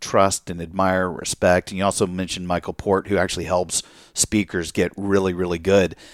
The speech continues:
Um, this is a perspective from you in our industry. Like, you've gotta be yourself when you're on stage. And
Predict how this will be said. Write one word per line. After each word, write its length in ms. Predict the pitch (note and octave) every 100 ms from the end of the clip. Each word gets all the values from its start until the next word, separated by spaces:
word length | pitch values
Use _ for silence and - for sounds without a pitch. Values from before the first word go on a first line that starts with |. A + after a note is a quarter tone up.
| - - -
Um, 180 | G#2+ G#2+
this 180 | C3 C#3
is 160 | A2
a 80 | G#2+
perspective 880 | - G#2 - G2 G2 G#2 F#2+ - - _ _
from 400 | - - G2+ G2
you 200 | F#2+ F3 G#2+
in 100 | F#2
our 100 | F#2+
industry. 420 | B2 - - C#2
Like, 220 | E2+ -
you've 140 | A2
gotta 200 | A#2+ G#2+
be 140 | F2+ G2+
yourself 540 | F#2+ F2 - F#2+ F#2+
when 100 | F#2+
you're 140 | F2 F2
on 160 | E2+
stage. 500 | - - G#2 F#2+ E2+
And 220 | F#2+ E2+